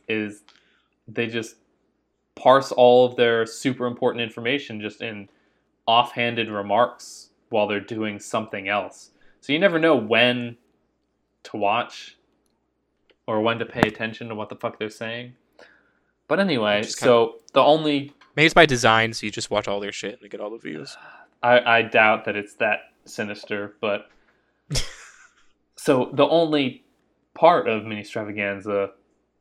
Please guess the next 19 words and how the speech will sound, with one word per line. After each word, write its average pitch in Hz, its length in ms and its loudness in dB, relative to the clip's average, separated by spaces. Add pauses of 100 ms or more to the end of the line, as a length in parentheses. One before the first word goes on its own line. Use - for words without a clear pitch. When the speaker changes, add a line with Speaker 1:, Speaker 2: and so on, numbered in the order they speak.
(140)
Speaker 1:
that 110 140 2
was 107 160 -4
allocated 107 540 -2
to 110 120 -4
Armada 98 420 -4
was 113 260 -6
a 127 80 -8
painting 147 460 -4
stream, - 360 -16 (880)
which 131 520 2
Speaker 2:
Mm-hmm. 127 300 -18 (1700)
Speaker 1:
is 147 180 4
weird 123 640 -2 (420)
because 123 400 0
now 139 640 0
you're 123 200 -4
starting 135 760 2
this 123 220 -8
event 117 600 -4